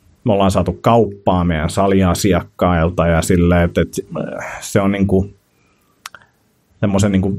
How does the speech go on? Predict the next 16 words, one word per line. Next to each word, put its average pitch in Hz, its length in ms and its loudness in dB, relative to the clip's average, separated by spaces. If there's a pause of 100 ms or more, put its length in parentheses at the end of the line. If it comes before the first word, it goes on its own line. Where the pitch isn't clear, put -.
verkostoitumisen 101 920 2
kannalta 90 460 2
niinku 87 180 2
semmoinen 95 340 2
luontainen 92 560 2
tapa, - 340 0 (320)
kun 92 340 0 (180)
tekee 95 380 2
erilaisia 90 580 2
asioita, 92 500 0
koska 90 260 -6
sit - 180 -14
se 98 60 -4
on 95 80 0
täysin 98 320 2
eri 95 280 0